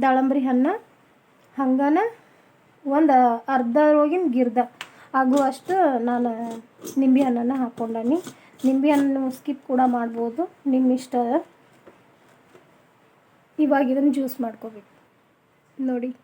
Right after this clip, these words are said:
ಇದಾಗೈತಿ ಈಗ. ಇವಾಗ ಗ್ಲಾಸಿಗೆ ಹಾಕ್ಕೋಬೇಕು. ಕೆಲವೊಬ್ರು ಸೋಸ್ತಾರ, ಕೆಲವೊಬ್ರು ಸೋಸಂಗಿಲ್ಲ. ನಾನು ಇಲ್ಲಿ ಸೋಸ್ಲಾರ್ದನ ಕುಡಿಯತ್ತೇನೆ.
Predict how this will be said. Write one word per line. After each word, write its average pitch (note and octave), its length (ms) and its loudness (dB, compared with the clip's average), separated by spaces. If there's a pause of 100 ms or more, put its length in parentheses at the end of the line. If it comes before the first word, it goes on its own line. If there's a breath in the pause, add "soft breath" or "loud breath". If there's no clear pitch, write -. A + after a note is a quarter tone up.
ಇದಾಗೈತಿ B3+ 640 -8
ಈಗ. A#3+ 120 -10 (240)
ಇವಾಗ C4 280 -4 (100)
ಗ್ಲಾಸಿಗೆ B3+ 480 -6
ಹಾಕ್ಕೋಬೇಕು. B3+ 640 -8 (580 soft breath)
ಕೆಲವೊಬ್ರು C#4+ 320 2
ಸೋಸ್ತಾರ, D4 640 0
ಕೆಲವೊಬ್ರು C4 380 -4
ಸೋಸಂಗಿಲ್ಲ. B3+ 580 -2
ನಾನು B3+ 300 0
ಇಲ್ಲಿ B3 220 -4
ಸೋಸ್ಲಾರ್ದನ C4 680 0
ಕುಡಿಯತ್ತೇನೆ. B3 600 -2